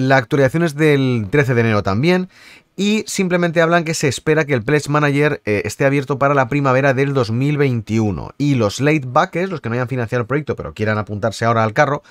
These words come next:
eh, pueden apuntarse a una web que han habilitado, suya, donde te puedes apuntar,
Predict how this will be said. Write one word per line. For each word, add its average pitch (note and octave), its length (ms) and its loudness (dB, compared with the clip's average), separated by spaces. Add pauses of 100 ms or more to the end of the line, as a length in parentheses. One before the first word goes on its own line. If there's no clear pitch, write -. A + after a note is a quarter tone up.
(560)
eh, C3 200 2
pueden E3 340 2
apuntarse E3 800 0
a A#2 180 4
una D3 200 0
web C#3+ 180 4
que A#2+ 80 -2
han A#2+ 80 2
habilitado, D#3+ 540 0
suya, D#3 500 -2
donde C#3 220 0
te D3+ 100 -2
puedes B2 220 -2
apuntar, C#3+ 500 -2